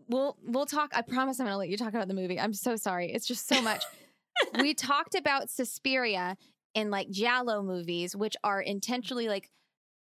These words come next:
Speaker 1: over the top murder mystery thrillers. That's not quite what this is, but there's, like, a lot of that. But then also, like I said, Stranger Things and The Matrix. So it is over the top.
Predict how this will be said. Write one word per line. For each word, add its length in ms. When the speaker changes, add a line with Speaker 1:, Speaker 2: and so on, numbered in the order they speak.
Speaker 1:
over 280
the 120
top 400
murder 460
mystery 640
thrillers. 960
That's 200
not 200
quite 340
what 160
this 180
is, 240
but 160
there's, 160
like, 160
a 80
lot 320
of 120
that. 360
But 220
then 160
also, 720
like 160
I 80
said, 260
Stranger 400
Things 280
and 100
The 60
Matrix. 500
So 220
it 120
is 180
over 440
the 160
top. 520